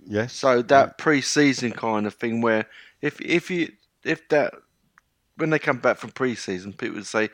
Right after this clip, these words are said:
Speaker 2: "Oh, they need to get up to match fitness." So
Speaker 1: Hmm.
Speaker 2: where'd you, and where's the opportunity now to, to rotate 'em now? Where's the, you know,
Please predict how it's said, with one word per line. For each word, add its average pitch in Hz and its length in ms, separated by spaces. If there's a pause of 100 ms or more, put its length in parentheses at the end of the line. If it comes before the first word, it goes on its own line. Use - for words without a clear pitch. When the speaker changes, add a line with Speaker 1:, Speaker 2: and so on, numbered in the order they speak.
(260)
Speaker 2:
"Oh, 98 140
they 107 160
need 104 320
to - 80
get 98 200
up - 80
to - 120
match 92 280
fitness." - 680 (720)
So 123 220
Speaker 1:
Hmm. 101 120
Speaker 2:
where'd 143 280
you, 131 200 (460)
and 135 100
where's 165 220
the 175 60
opportunity 170 680
now 98 340
to, 110 220 (1300)
to 139 140
rotate 127 440
'em 98 180
now? 135 400
Where's 135 300
the, 127 260 (140)
you 117 100
know, 117 260